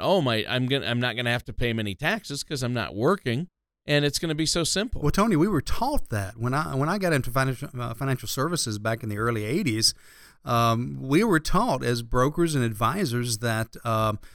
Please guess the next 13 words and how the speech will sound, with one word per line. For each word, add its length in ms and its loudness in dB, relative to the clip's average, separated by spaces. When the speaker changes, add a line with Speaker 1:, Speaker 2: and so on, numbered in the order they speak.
Speaker 2:
you 80 -2
know, 120 4
plan, 400 4
put, 280 4
put 120 6
all 120 6
the 100 4
money 180 6
away 200 6
you 120 4
can 440 0
tax 340 -4
deferred, 640 2